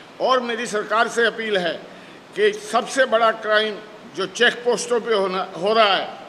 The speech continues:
उसको उन्होंने कैसे बंद करना है। अगर ये बंद नहीं किया गया तो ऑटोमोबाइल इंडस्ट्रीज को ये समझ लीजिए कि ग्रहण लग गया है और वो आज से नहीं, जब से देश आज़ाद हुआ है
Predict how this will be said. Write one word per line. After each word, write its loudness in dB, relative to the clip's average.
उसको -2
उन्होंने -6
कैसे -4
बंद -4
करना -6
है। -4
अगर 2
ये 4
बंद 2
नहीं 2
किया 6
गया 6
तो 0
ऑटोमोबाइल 4
इंडस्ट्रीज 0
को -2
ये 0
समझ -2
लीजिए -2
कि -8
ग्रहण -2
लग 2
गया 6
है 2
और 4
वो 0
आज 0
से 2
नहीं, 0
जब -2
से 0
देश -2
आज़ाद 2
हुआ 4
है 0